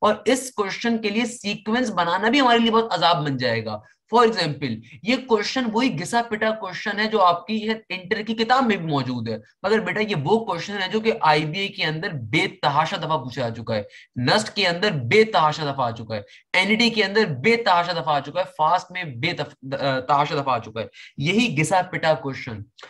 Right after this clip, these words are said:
क्या कह रहा है? कह रहा है कि भाई कितने ऐसे numbers हैं जो कि टू फिफ्टी सिक्स से लेके सेवन एटी नाइन के दरमियान जो कि किससे divisible है? सेवन से डिविजिबल है।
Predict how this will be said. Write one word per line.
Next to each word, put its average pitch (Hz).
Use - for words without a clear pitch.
क्या 247
कह 180
रहा 110
है? 104
कह 208
रहा 214
है 247
कि 247
भाई 247
कितने 277
ऐसे 262
numbers 220
हैं 240
जो 160
कि 226
टू 226
फिफ्टी 214
सिक्स 220
से 214
लेके 190
सेवन 208
एटी 190
नाइन 170
के 170
दरमियान 147
जो -
कि 240
किससे 233
divisible 214
है? 254
सेवन 208
से 196
डिविजिबल 123
है। 101